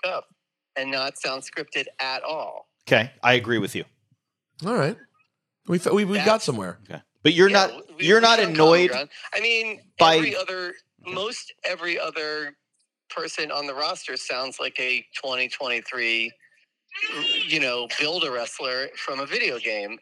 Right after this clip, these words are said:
Speaker 1: And he stands out as from an era that, you know, it's, uh, pretty obvious that why I like him. He, he sounds like he comes from an era, you know,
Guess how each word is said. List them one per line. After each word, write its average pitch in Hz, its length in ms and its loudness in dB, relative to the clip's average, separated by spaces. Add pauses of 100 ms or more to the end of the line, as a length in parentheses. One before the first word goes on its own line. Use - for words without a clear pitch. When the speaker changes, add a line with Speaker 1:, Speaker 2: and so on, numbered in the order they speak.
Speaker 1:
And 139 140 -4
he 170 460 0
stands 160 460 -4
out 131 340 -6 (120)
as 135 440 -8 (100)
from 143 160 -6
an 143 160 -6
era 139 440 -4
that, 135 260 -6 (840)
you 220 100 -2
know, 156 240 -4 (560)
it's, - 380 -6
uh, - 140 -6
pretty 294 200 -2
obvious 170 460 -6
that 151 80 -4 (200)
why 143 280 -4
I 139 140 -6
like 123 320 -8
him. - 180 -10
He, 160 160 -8 (220)
he 190 80 -2
sounds 175 420 -6
like 160 160 -4
he 165 80 -2
comes 156 300 -6
from 160 120 -8
an 151 120 -6
era, 160 400 -4 (280)
you 175 80 -6
know, 143 260 -6